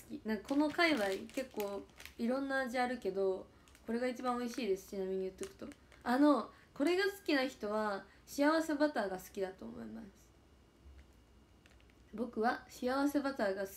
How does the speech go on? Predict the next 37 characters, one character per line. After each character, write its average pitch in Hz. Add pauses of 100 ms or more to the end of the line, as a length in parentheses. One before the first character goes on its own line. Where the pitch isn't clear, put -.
き 240
で 196
す。 - (300)
な 226
ぜ 220
か 202
と 196
い 196
う -
と、 226 (220)
幸 269
せ 262
に 247
な 233
れ 262
る 214
か 202
ら -
で 320
す。 - (360)
一 247
番 311
好 302
き 302
な 240
お 226
菓 233
子 233
は 285 (260)
幸 247
せ 240
バ 226
タ 226
ー。 - (640)
い -
や -
ー、 302